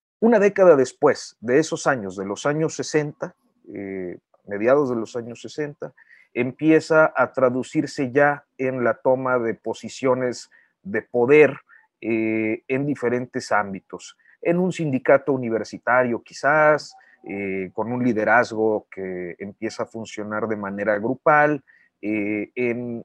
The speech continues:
eh, posiciones dentro de, por ejemplo, la Coparmex, ¿no? Eh, eh, llegan al pan, que también es algo que,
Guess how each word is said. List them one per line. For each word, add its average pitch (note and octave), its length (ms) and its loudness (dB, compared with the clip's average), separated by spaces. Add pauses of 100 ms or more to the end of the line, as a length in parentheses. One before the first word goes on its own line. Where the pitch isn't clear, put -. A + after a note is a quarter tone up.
eh, A2 280 -6
posiciones B2 960 -4 (160)
dentro B2+ 680 0
de, G#2 760 -4
por A2 120 -4
ejemplo, A#2 400 -6
la A2 180 -2
Coparmex, A#2 1040 -8 (360)
¿no? F#2+ 340 -16 (420)
Eh, G2+ 600 -8 (160)
eh, F#2+ 460 -10
llegan C#3+ 400 4
al G#2+ 180 -4
pan, C#3+ 460 2 (300)
que G2 100 -14
también A#2+ 420 -2
es B2 140 -2
algo A#2+ 360 0
que, G2+ 380 -6